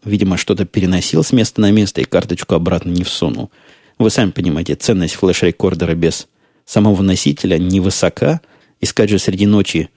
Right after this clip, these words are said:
в сонном Чикаго, где наверняка большинство магазинов уже либо закрыты, либо близки к тому, где купить флеш-карту, это –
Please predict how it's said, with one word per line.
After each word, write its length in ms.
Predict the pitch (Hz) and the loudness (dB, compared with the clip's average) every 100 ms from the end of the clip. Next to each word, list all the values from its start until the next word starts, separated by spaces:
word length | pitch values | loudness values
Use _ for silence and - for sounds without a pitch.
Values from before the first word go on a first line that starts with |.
| _ _ _ | _ _ _
в 80 | - | -6
сонном 320 | - 110 95 | 0 2 2
Чикаго, 420 | - - 120 92 | 0 0 0 0
где 160 | 95 90 | -2 0
наверняка 540 | 90 95 98 95 82 | 0 0 0 2 2
большинство 480 | 80 90 113 - 95 | 2 0 -2 0 0
магазинов 520 | 92 90 101 92 90 | 2 0 0 0 -2
уже 120 | 92 85 | -4 -2
либо 240 | 87 87 | 0 0
закрыты, 440 | 87 80 104 120 | 0 0 0 0
либо 260 | 90 80 82 | -2 0 0
близки 380 | 90 92 - - | 0 -2 -2 -4
к 100 | - | -2
тому, 360 | 95 87 85 - _ _ - | 0 0 -2 -8 _ _ -4
где 200 | 101 101 | 0 2
купить 300 | - 92 90 | 0 -2 -4
флеш-карту, 640 | - 98 98 - 98 - | 0 0 0 -2 -2 0
это – 260 | 82 - | -2 -2